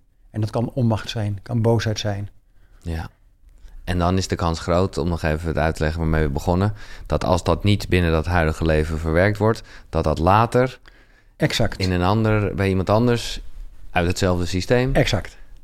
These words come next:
Speaker 2: gewoon terugkomt. Ja, laten we nog even gaan naar hoe jij hier ingerold bent. Want, eh, ik kan me voorstellen dat mensen denken, "Ik zit hier te luisteren naar iemand die, eh, bijna huurmoordenaar was geworden."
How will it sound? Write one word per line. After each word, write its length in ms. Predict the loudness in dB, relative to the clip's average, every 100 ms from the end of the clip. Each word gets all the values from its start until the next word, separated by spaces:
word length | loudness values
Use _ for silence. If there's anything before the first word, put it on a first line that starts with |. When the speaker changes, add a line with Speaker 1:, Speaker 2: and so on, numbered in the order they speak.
| -6
Speaker 2:
gewoon 220 | -2 -2
terugkomt. 600 | -2 -4 -4 -6 -8 -14 -20 _ -20 -16 -16 -2
Ja, 120 | 4
laten 240 | 4 6
we 60 | 4
nog 80 | 4
even 200 | 4 4
gaan 200 | 2 4
naar 100 | 4
hoe 200 | 4 6
jij 160 | 6 4
hier 160 | 4
ingerold 400 | 4 2 2 2
bent. 220 | 2 2 2
Want, 260 | 0 2
eh, 80 | 0
ik 80 | 2
kan 140 | 2
me 60 | 0
voorstellen 360 | 0 0 0
dat 80 | 2
mensen 180 | 2 2
denken, 260 | 0 0 -2
"Ik 100 | 0
zit 160 | 0
hier 120 | 0
te 80 | 0
luisteren 340 | 2 2 0 0
naar 80 | 2
iemand 300 | 2 2 2
die, 420 | 2 2 2 2
eh, 240 | 2 0
bijna 260 | 2 2 2
huurmoordenaar 560 | 2 4 2 2 2 2
was 160 | 0
geworden." 440 | 0 0 0 -2